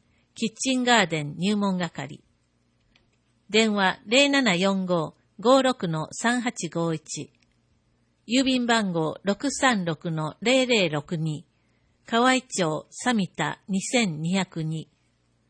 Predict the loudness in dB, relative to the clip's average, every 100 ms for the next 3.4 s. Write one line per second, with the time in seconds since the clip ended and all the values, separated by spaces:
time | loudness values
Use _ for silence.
0 | _ _ _ _ 0 0 0 2 0 0
1 | -8 -12 _ _ _ _ 0 2 4 2
2 | 4 2 2 -2 0 0 0 -2 -4 -4
3 | -4 -4 -8 -8